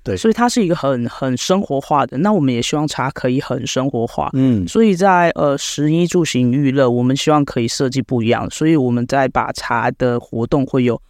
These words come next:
Speaker 2: 呃，像我们每年固定很大场的就是茶的调酒，
Speaker 1: 哦。
Speaker 2: 我们把它做成，呃，一个 party 的形式，
Speaker 1: 嗯。
Speaker 2: 让更多年轻人会愿意来，呃，喝茶的调酒，
Speaker 1: 嗯。
Speaker 2: 然后再，再透过派对的游戏，让更多年轻人会来玩。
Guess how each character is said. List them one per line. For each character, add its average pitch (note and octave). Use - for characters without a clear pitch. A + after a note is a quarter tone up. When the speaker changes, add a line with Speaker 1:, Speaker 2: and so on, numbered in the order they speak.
Speaker 2:
呃， B2+
像 D3+
我 C3+
们 C3
每 C3+
年 B2+
固 D#3
定 D3+
很 B2
大 C#3
场 C#3
的 B2
就 D3
是 C#3+
茶 C3+
的 B2+
调 C3
酒， C#3
Speaker 1:
哦。 G#2
Speaker 2:
我 B2+
们 D3+
把 C#3
它 D#3
做 D#3
成， C3+
呃， C3
一 B2+
个 C3
party D3+
的 B2+
形 B2+
式， D#3
Speaker 1:
嗯。 -
Speaker 2:
让 C#3
更 D#3+
多 D#3
年 D3
轻 F3
人 D3+
会 D#3
愿 D3+
意 D3
来， A#2+
呃， C3+
喝 D3+
茶 C3
的 C3
调 B2
酒， B2+
Speaker 1:
嗯。 B2
Speaker 2:
然 C3
后 D3
再， C#3+
再 C3+
透 D3+
过 C3+
派 C3
对 C3
的 A#2+
游 A#2+
戏， -
让 C3+
更 C3
多 C3
年 A#2+
轻 -
人 A#2
会 B2+
来 A#2+
玩。 A#2+